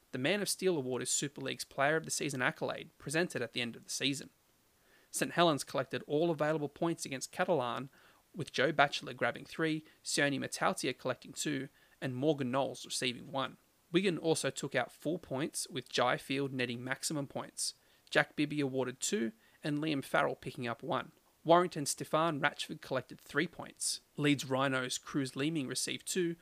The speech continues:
while Gareth Widdop also grabbed a point. For Huddersfield, Danny Levi received three points. Tui Lolohea collected two, and one point went to Jake Wardle in their thumping win over Toulouse. For Hull,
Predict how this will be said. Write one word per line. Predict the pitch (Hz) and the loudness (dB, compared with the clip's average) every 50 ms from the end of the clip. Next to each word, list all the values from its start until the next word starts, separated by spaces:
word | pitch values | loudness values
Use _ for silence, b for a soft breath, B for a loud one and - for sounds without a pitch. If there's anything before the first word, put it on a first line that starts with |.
| B B B B B | B B B B B
while | - 143 139 139 | 0 2 2 2
Gareth | 131 143 139 147 147 - - | 6 6 6 6 4 2 0
Widdop | 139 139 127 - - - - | 0 0 0 0 -2 -4 -2
also | 147 143 151 - - 160 | 0 0 0 2 0 -2
grabbed | 143 120 - 143 - - | -2 -2 -4 -6 -6 -8
a | - | -14
point. | - - 147 135 131 - - _ - | -8 -4 -2 -2 -2 -4 -8 _ 2
For | - 165 | 4 6
Huddersfield, | 175 214 262 226 - - 151 151 160 151 - | 6 6 4 4 2 2 2 2 0 0 2
Danny | - 170 196 214 190 | 4 4 4 4 2
Levi | 156 143 160 175 175 160 135 | 2 2 2 4 4 4 4
received | 123 123 123 - - 151 127 - - | 4 4 2 0 0 0 -4 -6 -8
three | - - 151 165 | -4 -2 -2 -2
points. | - - - - - - - - - - b b b b b b | -2 -6 -10 -10 -6 -4 -2 -2 -2 -4 b b b b b b
Tui | - - 170 156 147 | 2 4 4 4 6
Lolohea | 139 139 139 135 127 127 131 147 156 151 143 143 - | 6 6 6 6 6 4 6 4 4 4 4 0 0
collected | - 147 131 131 - - 139 - | -2 -2 -2 -2 -2 -8 -8 -6
two, | - - 175 165 151 156 b b b b b b - | -2 0 2 2 0 0 b b b b b b -6
and | 147 131 139 | -6 -4 0
one | 127 151 202 202 | 2 2 2 2
point | - - 156 127 - - | 0 0 -2 -2 -2 -4
went | 131 131 - | -10 -12 -12
to | - 120 | -12 -6
Jake | - 127 123 165 - - | 0 2 2 2 0 -2
Wardle | 135 135 151 156 135 127 131 | -2 0 0 0 0 -2 -6
in | 139 135 | -4 -4
their | 127 123 | -2 -4
thumping | 120 - - - 170 170 - - 139 127 | -4 -4 -2 -2 -2 -2 -2 -4 -2 0
win | 135 143 131 | 0 0 0
over | 113 98 - | 0 -2 -2
Toulouse. | - - - 123 135 131 - - - - - - _ _ _ _ | -8 -8 -6 -6 -6 -6 -4 -4 -4 -4 -6 -8 _ _ _ _
For | - - - | 2 2 4
Hull, | - 202 196 175 165 - | 4 4 2 2 2 -2